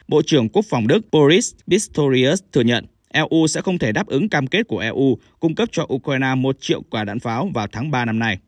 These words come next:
Liệu Nga có thể vượt trội hơn phương Tây về mặt chế tạo tàu ngầm hoặc tàu khu trục hay không? Không. Nhưng liệu họ có thể vượt phương Tây để sản xuất đạn pháo hay không? Có. Dmitry Alperovich thuộc tổ chức tư vấn Svedaro Policy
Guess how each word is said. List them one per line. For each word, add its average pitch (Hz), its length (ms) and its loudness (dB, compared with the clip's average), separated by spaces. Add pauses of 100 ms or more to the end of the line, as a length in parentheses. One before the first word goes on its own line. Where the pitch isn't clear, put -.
(360)
Liệu 135 180 2
Nga 151 200 0
có - 120 -2
thể 147 160 0
vượt 120 200 -2
trội - 160 -2
hơn 143 180 0
phương 139 180 -2
Tây 139 220 2
về 113 240 -2
mặt 123 280 -2
chế 147 140 -2
tạo 156 240 -4
tàu 123 120 -2
ngầm 117 220 0 (180)
hoặc 135 200 -6
tàu 139 120 2
khu 165 180 0
trục - 180 -4
hay 120 100 -4
không? 127 200 0 (260)
Không. - 340 0 (440)
Nhưng 165 160 4
liệu 156 160 4
họ 139 60 -2
có 208 100 -4
thể 143 180 2
vượt 117 240 0
phương 160 160 0
Tây 147 220 2
để 110 180 0
sản 107 220 -4
xuất - 220 -4
đạn 120 200 -4
pháo 113 240 -4
hay 104 120 -2
không? 113 200 -2 (320)
Có. 127 360 -2 (320)
Dmitry 139 580 0 (120)
Alperovich 143 680 2 (220)
thuộc 175 160 0
tổ 135 100 2
chức 113 220 -2
tư 160 120 2
vấn 135 360 0
Svedaro 135 720 2 (180)
Policy 147 640 2